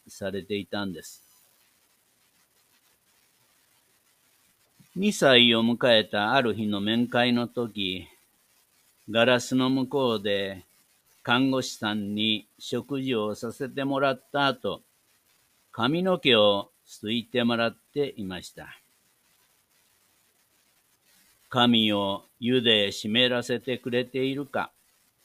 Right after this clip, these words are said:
ベビーオイルのようなものを櫛につけてくれていると思っていたのですが、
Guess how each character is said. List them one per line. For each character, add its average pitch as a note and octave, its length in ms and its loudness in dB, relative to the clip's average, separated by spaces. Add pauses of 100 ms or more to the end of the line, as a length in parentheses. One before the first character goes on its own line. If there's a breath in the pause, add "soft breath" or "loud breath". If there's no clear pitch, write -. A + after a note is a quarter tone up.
(960)
ベ B2 200 2
ビ D3+ 240 2
ー D#3 100 0
オ E3+ 180 4
イ D#3 80 2
ル A#2+ 120 -2
の A2+ 180 0
よ C3 220 -2
う B2 40 -2
な A2 140 -2
も A2+ 160 -4
の B2 320 -2
を G#2+ 80 -4
櫛 C3 340 -8
に B2+ 220 -2
つ - 100 -20
け D3 160 -4
て A2 200 -8
く A#2 120 -12
れ B2+ 140 -4
て C3 240 -6
い C3+ 80 -2
る C#3 100 -8
と A2 220 -4
思 B2 200 -2
っ - 20 -20
て C#3 240 -6
い C#3 80 -6
た B2 160 -6
の G#2 120 -4
で F2 120 -14
す - 120 -16
が、 D2+ 220 -12